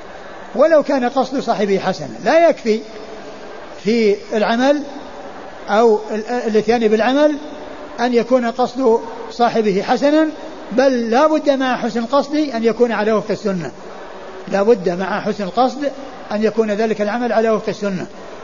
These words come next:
فإذا أتي بالعمل على خلاف السنة ولو كان قصد صاحبه حسنا فإنه مردود عليه،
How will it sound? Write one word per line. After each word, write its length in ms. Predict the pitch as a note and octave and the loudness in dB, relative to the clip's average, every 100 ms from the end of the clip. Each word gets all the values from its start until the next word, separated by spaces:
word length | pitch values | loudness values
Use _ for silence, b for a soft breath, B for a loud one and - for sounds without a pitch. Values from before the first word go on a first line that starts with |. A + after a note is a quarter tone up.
| - - - - | -16 -18 -4 2
فإذا 440 | A#3 A#3 A3 G#3 | 4 6 4 4
أتي 300 | C4+ C4+ A3+ | 2 4 4
بالعمل 520 | G#3+ G3+ B3 A3+ F3 D#3+ | 4 2 2 0 0 0
على 440 | G#3 A#3 A3 F3+ F3+ | 2 4 2 0 -2
خلاف 320 | F#3+ C#4 G#3+ | 2 2 2
السنة 560 | G#3+ B3+ C#4+ D4 D#4+ - - - - - - - - - | 0 0 2 4 2 2 -8 -14 -14 -16 -16 -16 -12 -2
ولو 380 | G3 A#3 D#4+ D#4+ | 2 6 6 4
كان 280 | C#4+ C4+ | 2 2
قصد 300 | C4 C4+ C4 | 2 0 2
صاحبه 460 | A#3+ C4 G#3 A#3+ A3+ | 0 2 2 2 2
حسنا 400 | B3 B3+ D4 D4+ | 0 2 4 4
فإنه 360 | B3+ C4 B3 A#3+ | 0 0 0 0
مردود 320 | A#3+ D4 B3+ | 0 -2 -2
عليه، 320 | G3+ F#3+ C#3+ | -2 -4 -4